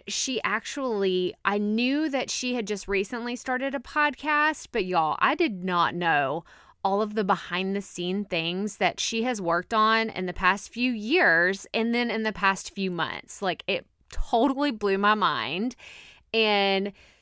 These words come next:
she messaged me and we were talking about how in a line and everything that our businesses are, <laughs> but not only that, but how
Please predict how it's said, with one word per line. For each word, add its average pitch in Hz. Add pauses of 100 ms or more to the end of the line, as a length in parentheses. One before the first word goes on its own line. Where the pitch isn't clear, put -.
she 240
messaged 254
me 220
and 202
we 202
were 202
talking 208
about 185
how 233
in 214
a 202
line 180
and 175 (280)
everything 226
that 208
our 175
businesses 240
are, 262
<laughs> -
but 277
not 226
only 349
that, 208
but 226
how 269